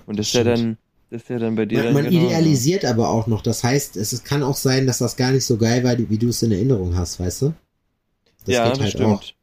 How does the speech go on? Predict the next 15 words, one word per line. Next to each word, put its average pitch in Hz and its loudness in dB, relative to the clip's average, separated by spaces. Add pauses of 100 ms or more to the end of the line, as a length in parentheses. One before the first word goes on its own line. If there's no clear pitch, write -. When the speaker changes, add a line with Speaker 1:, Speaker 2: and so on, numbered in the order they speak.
(480)
Speaker 2:
Ich - -6
muss 170 0
dazu 185 0
noch 170 2
sagen, 131 2
dass 135 2
es 131 -6
wirklich, 160 -2
wirklich, 156 -2
wirklich 170 0
schwer 240 0
ist. - -2
Das - -4
haben 123 0
wir 104 0